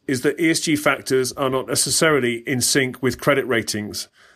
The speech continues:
owing to the country ceilings imposed on the ratings of some of the issuers. Aside from that, valuations in E M are rather multifaceted.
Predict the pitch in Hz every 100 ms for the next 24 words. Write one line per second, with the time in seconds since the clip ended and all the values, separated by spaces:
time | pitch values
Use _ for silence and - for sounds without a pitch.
0 | _ 143 139 139 139 135 - 147 151 127
1 | 131 120 120 113 120 120 123 120 120 127
2 | 120 117 113 - 113 110 - 117 104 110
3 | 143 - 101 98 - _ _ _ - 127
4 | 160 170 - 135 120 117 - 131 143 156
5 | 147 135 - 127 117 - 120 117 131 127
6 | 120 117 113 _ _ _ 131 120 117 -
7 | - 120 117 117 123 147 117 110 110 156
8 | - 151 101 92